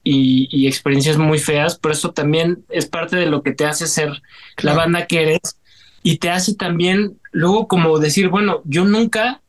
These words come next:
Speaker 1: voy a tratar así una banda si, si abre mi concierto", porque, este,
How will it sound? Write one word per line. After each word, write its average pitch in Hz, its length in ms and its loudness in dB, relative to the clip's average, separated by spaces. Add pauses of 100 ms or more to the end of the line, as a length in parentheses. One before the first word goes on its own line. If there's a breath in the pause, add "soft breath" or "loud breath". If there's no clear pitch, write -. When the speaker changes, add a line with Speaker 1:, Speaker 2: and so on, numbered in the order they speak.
(220)
Speaker 1:
voy 160 240 0
a 185 60 0
tratar 165 340 -4
así 170 180 -2
una 170 200 0
banda 165 380 0
si, 139 300 -2
si - 160 0
abre 160 260 0
mi 151 140 2
concierto", 143 480 0
porque, 135 480 -4 (960 soft breath)
este, 127 920 0